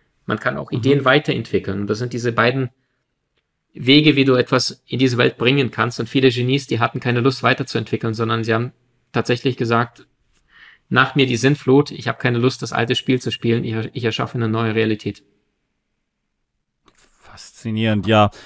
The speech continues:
Speaker 2: Wenn du jetzt zum Beispiel mal, ähm, ich, ich mag den Vergleich zwischen Lionel, Lionel Messi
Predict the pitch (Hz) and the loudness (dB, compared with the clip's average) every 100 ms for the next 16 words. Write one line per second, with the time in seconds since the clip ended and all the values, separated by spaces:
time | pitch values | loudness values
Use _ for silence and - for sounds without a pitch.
0 | - - 120 147 151 - - 139 123 135 | -18 -2 0 2 -2 -4 -10 -4 -2 -2
1 | - 139 127 117 110 113 113 - - 110 | -4 -4 -2 0 0 0 -2 -4 -2 0
2 | 104 104 104 101 - _ _ _ _ 113 | 0 -2 -4 -6 -10 _ _ _ _ -10
3 | - 135 123 123 - 151 139 107 113 113 | -4 -2 4 4 4 0 0 0 2 0
4 | - 135 117 104 113 110 107 - 107 101 | 0 -8 -6 -2 -2 -2 -4 -6 -6 -2
5 | 120 120 117 104 107 - 123 120 | -2 0 -2 -2 -4 -4 -6 -6